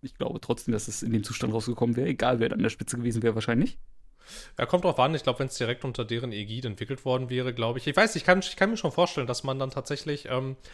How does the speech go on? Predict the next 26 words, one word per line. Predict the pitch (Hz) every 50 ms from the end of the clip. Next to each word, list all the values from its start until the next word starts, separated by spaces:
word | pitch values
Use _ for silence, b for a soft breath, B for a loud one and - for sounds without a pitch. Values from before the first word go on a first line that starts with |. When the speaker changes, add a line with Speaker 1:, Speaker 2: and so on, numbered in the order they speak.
| B B B B B -
Speaker 2:
besonders | 143 123 139 143 156 147 -
weil | 147 135
man | 139 139 131
dann | 139 135 143
ja | 135 120
auch | 127 -
als | 139 120 - -
Aushängeschild | 135 147 - - 139 131 127 123 - - 131 127 120
für | - -
den | 127 123
Game | 123 127 151
Pass | - - 127 117 - -
genommen | - 120 117 113 117 117 113
wird, | 120 117 -
ich | -
kann | 143 165
mir | 233
schon | 247 - 214 170
vorstellen, | - 160 175 175 - 185 156
dass | 156 147 -
man | 156 151
da | 147 147 143
genauer | 135 131 139 131 131 127 127 127 143 143 143 131
drauf | 127 113 113 117 117 -
schaut | - - 98 98 101 98 -
irgendwann. | 104 98 101 104 - 107 107 113 139 156